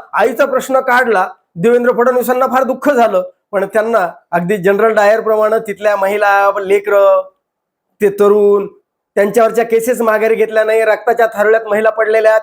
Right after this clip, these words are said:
त्या बाबतीमध्ये कुठंही यत्किंचितही त्यांना कुठं गहिवरलेले देवेंद्र फडणवीस आपल्याला दिसले नाही. ते उलट म्हणाले होते की "वा, तिथल्या महिलांनी, बायांनी पोलिसांना मारलं," यापर्यंत माझे पोलीस म्हणाले होते ते.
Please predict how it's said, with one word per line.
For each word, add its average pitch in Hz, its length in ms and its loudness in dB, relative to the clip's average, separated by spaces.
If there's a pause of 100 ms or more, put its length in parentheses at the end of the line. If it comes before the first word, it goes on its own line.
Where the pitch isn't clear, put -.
त्या 262 180 2
बाबतीमध्ये 247 640 -2
कुठंही 269 600 -2
यत्किंचितही 247 840 -2 (720)
त्यांना 233 260 2
कुठं 254 340 0
गहिवरलेले 262 840 2
देवेंद्र 240 440 0
फडणवीस 247 360 -2
आपल्याला 240 320 -2
दिसले 240 300 -4
नाही. 254 180 -4 (1200)
ते 233 40 2
उलट 262 280 2
म्हणाले 254 360 2
होते 202 160 -2
की 220 120 0
"वा, 226 200 4
तिथल्या 214 600 -2
महिलांनी, 214 540 0
बायांनी 214 500 0
पोलिसांना 202 580 -2
मारलं," 208 420 0 (500)
यापर्यंत 196 520 0
माझे 196 360 2
पोलीस 220 360 -4
म्हणाले 202 340 -2
होते 180 240 -6
ते. 147 200 -20